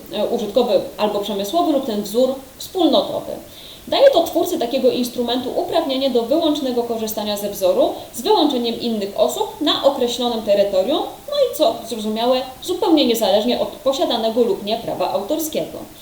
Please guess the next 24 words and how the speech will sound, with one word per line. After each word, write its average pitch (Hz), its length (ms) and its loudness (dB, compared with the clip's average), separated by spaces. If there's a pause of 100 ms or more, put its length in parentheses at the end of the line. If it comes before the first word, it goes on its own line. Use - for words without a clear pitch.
(540)
Co 302 120 2
jednak 403 320 2
ważne, 180 360 0 (380)
jest 359 200 0
to - 80 2
uprawnienie 294 580 2
wymagające 269 600 0
dokonania 240 480 -2
odpowiedniej 247 540 -2
rejestracji 294 720 0 (360)
w - 40 -2
Urzędzie 262 300 4
Patentowym, 220 720 0 (220)
mm, 208 200 -4
Rzeczpospolitej 202 580 -4
Polskiej 226 480 0
lub 311 160 0
w - 40 -2
Europejskim 277 720 0
Urzędzie 247 260 -2
do 220 100 -4
Spraw 220 280 -2
Własności 240 480 -4
Intelektualnej, 180 840 -4